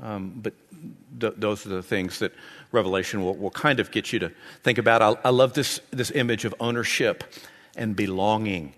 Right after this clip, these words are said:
captured with this idea of their names, of his name written on their foreheads. It's mentioned several times, by the way. Um, sometimes it's the place where the mark of the beast occurred earlier in the book of Revelation. Uh, here,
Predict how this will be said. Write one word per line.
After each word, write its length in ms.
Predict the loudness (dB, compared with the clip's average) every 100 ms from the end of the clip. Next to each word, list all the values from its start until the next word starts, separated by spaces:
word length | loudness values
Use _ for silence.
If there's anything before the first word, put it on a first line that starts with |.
| _ -20 _
captured 560 | -2 0 2 0 0 -2
with 160 | -2
this 180 | -2 0
idea 400 | 2 2 4 2
of 320 | 2 -2 -2
their 140 | -2 -2
names, 540 | -2 -2 -2 -6 -8
of 120 | -12 -10
his 200 | -8 -4
name 240 | -4 -2
written 380 | -2 -2 -6 -8 -14 -20 -10 -4
on 140 | -2
their 120 | -2
foreheads. 720 | -4 -4 -4 -2 -4 -6 -14 -16 -20 -10
It's 160 | -6 0
mentioned 360 | 2 2 0
several 340 | 2 2 2 0
times, 420 | -2 -6 -8 -8
by 160 | -6
the 80 | -6
way. 240 | -4 -4 -6 -12 -20 -16 -8
Um, 220 | -8 -4
sometimes 580 | -2 0 2 2 2 -2
it's 160 | -4
the 80 | -8
place 320 | 2 2 4
where 80 | 2
the 80 | 2
mark 200 | 2 2
of 40 |
the 80 | 0
beast 300 | 0 0 -2
occurred 380 | -4 0 0 -2
earlier 360 | -4 -2 -2
in 60 | -4
the 80 | -4
book 180 | -8 -4
of 60 |
Revelation. 540 | -4 -4 -10 -10 -12 -16 -20 -20 -20 -20 _
Uh, 180 | -8 -8
here, 480 | -2 2 4 2